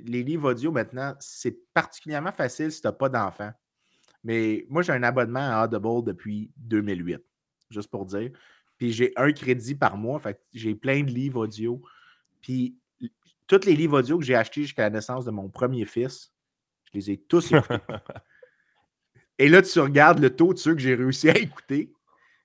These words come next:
Speaker 1: depuis,
Speaker 2: Ouais, mais ça
Speaker 1: parce
Speaker 2: revient,
Speaker 1: qu'avant, tu sais,
Speaker 2: ça,
Speaker 1: je faisais
Speaker 2: ça
Speaker 1: de la
Speaker 2: revient, ça,
Speaker 1: cuisine.
Speaker 2: Vincent. Euh, dans quelques années, tes enfants vont vouloir, euh, t'ignorer dans ton véhicule auto. Puis c'est là que... En tout cas, moi, les livres audio, je les lis tout en auto, là.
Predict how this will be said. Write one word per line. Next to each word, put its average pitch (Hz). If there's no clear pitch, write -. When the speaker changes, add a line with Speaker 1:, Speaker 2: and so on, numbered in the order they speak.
Speaker 1:
depuis, 127
Speaker 2:
Ouais, 147
mais 151
ça 175
Speaker 1:
parce 143
Speaker 2:
revient, 160
Speaker 1:
qu'avant, 247
tu -
sais, 101
Speaker 2:
ça, 95
Speaker 1:
je -
faisais 139
Speaker 2:
ça 117
Speaker 1:
de 135
la 131
Speaker 2:
revient, 123
ça, 95
Speaker 1:
cuisine. 110
Speaker 2:
Vincent. 90
Euh, 85
dans 95
quelques 107
années, 110
tes 95
enfants 101
vont 92
vouloir, 90
euh, 80
t'ignorer 95
dans 87
ton 87
véhicule 87
auto. 90
Puis -
c'est 82
là 85
que... -
En 98
tout -
cas, 101
moi, 110
les 98
livres 110
audio, 110
je 98
les 87
lis 92
tout -
en 82
auto, 92
là. 120